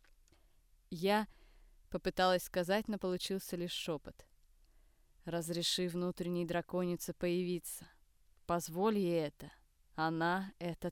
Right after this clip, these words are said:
ты. Только свободная и с крыльями. Пусти её в небо".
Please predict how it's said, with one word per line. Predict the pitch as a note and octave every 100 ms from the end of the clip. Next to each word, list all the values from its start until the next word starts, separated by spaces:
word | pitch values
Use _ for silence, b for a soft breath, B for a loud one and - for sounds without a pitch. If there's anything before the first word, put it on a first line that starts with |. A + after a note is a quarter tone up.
| -
ты. | G#3 G3 D3 - _ _ _ _ - _ _ - -
Только | F#3+ G3 F#3
свободная | - F#3 F3 F3+ G#3 E3 D#3 D3+ - -
и |
с | E3+
крыльями. | - - G#3 G3+ E3+ G2+ - - _ _ _ _ -
Пусти | G3+ - - A3 A3
её | A3
в | G#3
небо". | A3 G#3 D#3 -